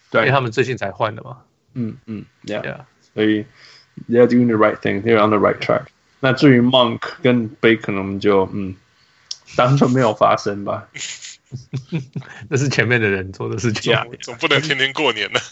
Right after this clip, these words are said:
Speaker 1: We chill. We chill, I think. Uh, let's do Kemba. Let's do
Speaker 2: Okay.
Speaker 1: Kemba. Oh, should we do Kemba or not?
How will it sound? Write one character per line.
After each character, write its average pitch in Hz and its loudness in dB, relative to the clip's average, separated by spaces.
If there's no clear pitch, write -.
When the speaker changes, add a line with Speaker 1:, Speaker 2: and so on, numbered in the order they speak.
Speaker 1:
We 190 2
chill. - 2
We 135 -2
chill, 120 -2
I 113 -10
think. - -16
Uh, 147 6
let's 170 4
do 170 -6
Kemba. - -6
Let's 123 -2
do 143 0
Speaker 2:
Okay. 139 2
Speaker 1:
Kemba. 110 -4
Oh, 139 6
should 135 0
we 127 0
do 131 -2
Kemba 120 0
or 110 2
not? 113 -6